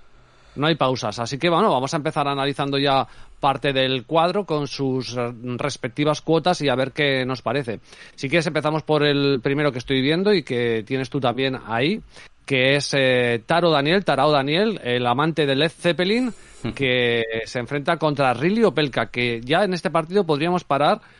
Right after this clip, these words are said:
Speaker 1: un poco, eh, eh, para hablar de las declaraciones de Riley Opelka. Me parecen brutales.
Speaker 2: Sí, sí, si quieres,
Speaker 1: Pues
Speaker 2: cué-, cuéntalas un poco y yo mientras voy buscando la noticia.
Speaker 1: Sí, mientras también leo un poquito el chat a ver qué dice la gente.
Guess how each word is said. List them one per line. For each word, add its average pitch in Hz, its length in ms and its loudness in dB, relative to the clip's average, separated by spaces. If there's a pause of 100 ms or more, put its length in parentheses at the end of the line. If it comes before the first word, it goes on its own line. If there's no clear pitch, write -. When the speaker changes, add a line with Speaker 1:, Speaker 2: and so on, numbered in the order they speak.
(280)
Speaker 1:
un 151 200 0
poco, 208 440 2 (260)
eh, 135 280 2 (300)
eh, 120 120 -4 (140)
para 131 220 2
hablar 139 180 0
de 196 80 -2
las 190 160 0
declaraciones 139 640 0
de 147 100 2
Riley 156 220 0
Opelka. 170 480 -2 (140)
Me 110 100 -10
parecen 147 420 -4
brutales. 123 680 -2 (160)
Speaker 2:
Sí, 131 180 -2
sí, 135 120 0
si 113 120 -6
quieres, 131 220 0
Speaker 1:
Pues 143 220 2
Speaker 2:
cué-, - 20 -14
cuéntalas 131 440 0
un 120 120 -4
poco 131 200 -4
y 120 60 0
yo 113 100 0
mientras 113 280 -2
voy 110 120 0
buscando 104 440 -4
la 98 280 4
noticia. 113 480 -4 (640)
Speaker 1:
Sí, 185 180 2
mientras 160 240 4
también 165 260 2
leo 156 140 4
un 147 60 0
poquito 139 340 0
el 131 100 0
chat 143 240 -2
a 127 60 0
ver 123 100 -4
qué 135 80 -4
dice 127 180 -6
la 113 120 -4
gente. 160 380 -4